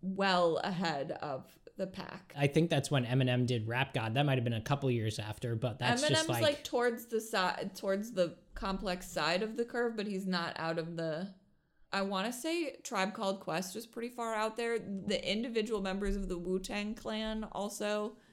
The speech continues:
Speaker 2: Mm-hmm.
Speaker 1: did really well. A sap, who do I mean? A sap,
Speaker 2: A$AP
Speaker 1: A sap
Speaker 2: Rocky?
Speaker 1: Rocky?
Speaker 2: Yeah.
Speaker 1: Yeah,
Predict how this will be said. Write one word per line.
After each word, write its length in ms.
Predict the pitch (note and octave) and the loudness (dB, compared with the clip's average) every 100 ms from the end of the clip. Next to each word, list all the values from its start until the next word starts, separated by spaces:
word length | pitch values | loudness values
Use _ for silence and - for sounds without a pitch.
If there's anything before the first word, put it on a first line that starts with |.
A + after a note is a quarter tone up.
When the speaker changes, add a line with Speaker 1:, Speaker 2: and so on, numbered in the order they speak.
| _ | _
Speaker 2:
Mm-hmm. 80 | E3 | 0
Speaker 1:
did 200 | B2 A3 | 4 4
really 220 | A3+ A#3 A#3 | 4 2 2
well. 400 | A3+ A3+ A3 - | 2 0 0 -2
A 140 | G#3 A3+ | 2 2
sap, 400 | A3+ C4+ C4+ A#3+ | 2 2 2 0
who 140 | B3+ | -2
do 80 | C4+ | 0
I 80 | C4 | 0
mean? 240 | C4+ D4 - _ A3+ | -2 -6 -8 _ -6
A 80 | |
sap, 240 | A#3 E3 F3+ | 2 6 6
Speaker 2:
A$AP 100 | F3 | 6
Speaker 1:
A 40 | |
sap 140 | G#3 F#3+ | 6 6
Speaker 2:
Rocky? 100 | A#3+ | 4
Speaker 1:
Rocky? 300 | B3 C#4 D#4 | 2 -2 -6
Speaker 2:
Yeah. 180 | F3+ D3 | 0 0
Speaker 1:
Yeah, 240 | A3 G#3 | 4 4